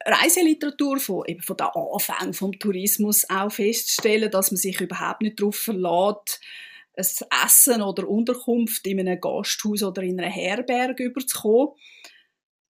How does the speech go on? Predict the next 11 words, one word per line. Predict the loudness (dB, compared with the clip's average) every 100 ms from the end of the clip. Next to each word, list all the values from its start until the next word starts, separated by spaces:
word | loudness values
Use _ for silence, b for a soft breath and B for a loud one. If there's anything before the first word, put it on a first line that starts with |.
| 0
Die |
meisten | 2 2 2 0 2 2 2 0 -6
Reisenden | -2 2 2 2 2 2 2 0 0 0
haben | -2 0 -2 -2
auf | -6 -6 -8 -10 B B -10
Freundinnen | 0 2 4 0 0 -2 -2 -2 -4
von | -4
Bekannten | -4 -6 -4 -4 -4 -4
zurückgegriffen. | -2 -2 -2 -4 -2 0 -2 -4 -4
Sie | -2 -4
haben | -6 -6 -8